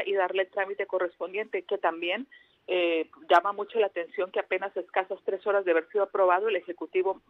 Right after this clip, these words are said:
más rápido que te cuento, ya lo estaba publicando en el periódico oficial del Estado, porque, bueno, obviamente lleva un destinatario y eso es todavía peor. Eh, se habla de una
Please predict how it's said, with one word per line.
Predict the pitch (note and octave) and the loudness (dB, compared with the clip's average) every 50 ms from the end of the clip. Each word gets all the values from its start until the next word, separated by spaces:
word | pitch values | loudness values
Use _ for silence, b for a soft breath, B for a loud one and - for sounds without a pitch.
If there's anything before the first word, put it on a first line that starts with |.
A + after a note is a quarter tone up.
| - F3 | -20 -10
más | F#3 F#3+ F#3 F#3+ F#3+ G3 | -4 -2 -2 -2 -4 -4
rápido | G3+ G3+ G3 F#3 - G#3+ G#3 F#3+ F3+ | -4 -2 -2 -2 0 0 0 0 0
que | - F#3 F3 | 0 -6 -6
te | - E3+ | -6 -6
cuento, | - - F#3+ F#3 F3 F#3 - - - - B B B B B B | -6 -2 -2 -2 -2 -2 -6 -8 -8 -8 B B B B B B
ya | - F#3+ F3+ | 6 6 6
lo | F#3 | 6
estaba | F#3 - - G3+ F#3+ G3 | 4 2 4 4 4 4
publicando | - - F#3+ E3 E3+ E3 - - F3 F3 F3 F#3+ F#3+ - - - | 2 -2 -6 -4 -6 -8 -4 -2 -4 -2 -2 -2 -4 -2 -4 -4
en | F#3+ F#3+ F3+ F3+ | -6 -6 -6 -6
el | F3 F3 | -8 -6
periódico | - F3+ F3 E3+ E3+ - - F#3 | -6 -4 -2 0 0 0 -2 -2
oficial | F#3+ F#3 - - E3 E3+ | -6 -4 -2 -2 0 0
del | F#3+ G#3 | 0 -2
Estado, | A3+ - - A#3+ A#3 A#3 A#3 - | -2 -2 2 2 2 4 4 2
porque, | A3 G#3 - G#3+ | 0 0 2 2
bueno, | G3+ G#3 G3 G3+ - - | 2 2 2 2 2 0
obviamente | G3 G3 G3+ G3 F#3+ G3 F#3+ F#3 - G3 F#3 | 2 2 2 0 0 -2 -8 -6 -4 -4 0
lleva | F3+ F#3+ F#3 F3+ F3+ F#3 - B B B B B B B | 2 4 4 4 4 0 -2 B B B B B B B
un | - F#3 F#3 F#3+ F#3 | -6 -4 -4 0 2
destinatario | F#3 F3+ F3+ - - F#3 E3 D#3+ D3+ - - E3 E3+ F3+ G3 A3 A#3 | 2 2 2 -2 -8 -6 -2 -2 -2 2 4 4 4 4 2 0 -4
y | - F#3+ G3 | -4 -2 -4
eso | F3+ - - G#3+ | -4 -4 -4 -8
es | - - | -6 -2
todavía | - G#3+ G#3+ G3+ G3 G#3 G3 G3+ _ - | 0 0 2 2 2 2 0 -2 _ 0
peor. | G#3 F3 D#3 D3+ D#3 D#3+ - B B B B B B B B | 0 0 0 0 -2 -4 -6 B B B B B B B B
Eh, | - F3+ F3 F3 F3 E3 - - - | -2 0 0 0 0 -2 -4 -6 -6
se | F#3+ - F3 E3+ E3 | -4 -2 0 2 2
habla | D#3 E3 E3+ G3+ G#3+ G#3 G3+ F#3+ | 2 2 0 0 -2 -2 -2 -2
de | F#3 E3+ | -2 -4
una | E3 F3 F3+ F3+ F#3+ F#3+ | -4 -6 -8 -8 -6 -4